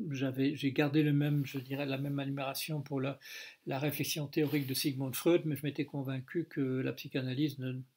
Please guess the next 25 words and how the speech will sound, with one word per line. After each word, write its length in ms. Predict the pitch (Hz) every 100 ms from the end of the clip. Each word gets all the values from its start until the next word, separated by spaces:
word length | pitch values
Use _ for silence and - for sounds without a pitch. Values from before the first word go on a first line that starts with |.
| -
ça, 180 | 127 127 -
ça 120 | - 120
ne 60 |
donne 240 | 117 120 120
rien, 260 | 127 127
il 80 | 151
s'y 180 | - 127
passe 280 | 143 - 127
rien. 320 | 123 127 131 - - - - - - - - -
Et 40 | 160
ensuite, 280 | 156 202
j'ai 100 | 143
fait 180 | 151 160
une 120 | 139
analyse 540 | 139 131 135 143 151 147
de 180 | 120 127
quatre-vingt-sept 840 | 143 - 151 135 127 - 156 147
à 60 |
quatre-vingt-douze 1080 | 123 143 - 139 131 131 123 160 165 160 123
avec, 340 | 135 139 -
euh, 140 | 139 127
Philippe 380 | - 160 139 127
Julien. 560 | 151 135 151 165 170 -
Et 600 | 151 135 135 131 131 127
là, 420 | 123 139 160 156